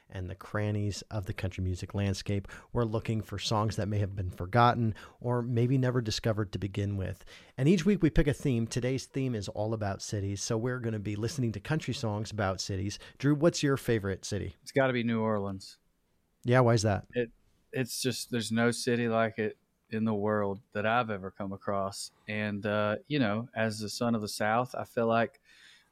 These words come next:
Speaker 2: we get to lay somewhat of a claim to it, regional pride and all that. And I, I
Speaker 1: Yeah.
Speaker 2: think it even gets skipped over, though, in terms of that. People go, "What's your favorite Southern city?" And people are
Speaker 1: Mm-hmm.
Speaker 2: like, "Nashville, Atlanta, whatever."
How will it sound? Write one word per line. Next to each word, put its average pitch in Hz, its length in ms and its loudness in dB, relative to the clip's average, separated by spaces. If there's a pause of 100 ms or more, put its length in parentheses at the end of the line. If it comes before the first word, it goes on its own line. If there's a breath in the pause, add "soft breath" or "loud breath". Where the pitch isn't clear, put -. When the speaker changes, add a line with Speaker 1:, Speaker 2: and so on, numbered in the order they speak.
Speaker 2:
we 120 100 -4
get 110 140 2
to 110 100 2
lay 110 180 4
somewhat 113 640 2 (500)
of 104 140 -4
a 104 40 -6
claim 117 460 0
to 113 240 0
it, 120 160 0
regional 113 360 0
pride 107 360 0
and 101 80 -6
all 101 140 -2
that. 113 340 0 (180)
And 185 100 2
I, 208 40 6
I 208 80 4
Speaker 1:
Yeah. 185 100 0
Speaker 2:
think 254 160 -2
it 254 60 0
even 247 180 2
gets 226 180 0
skipped - 300 -2
over, 202 460 6
though, 196 180 6
in 190 80 0
terms 196 240 0
of 196 40 -8
that. 208 280 4
People 156 160 -8
go, 135 240 6 (240 loud breath)
"What's 151 180 2
your 165 60 -2
favorite 160 280 2
Southern 151 300 0
city?" 139 360 0
And 98 120 -4
people 98 180 0
are 101 40 0
Speaker 1:
Mm-hmm. 101 60 -2
Speaker 2:
like, 98 160 -6
"Nashville, 113 420 0
Atlanta, 107 440 0
whatever." 113 400 2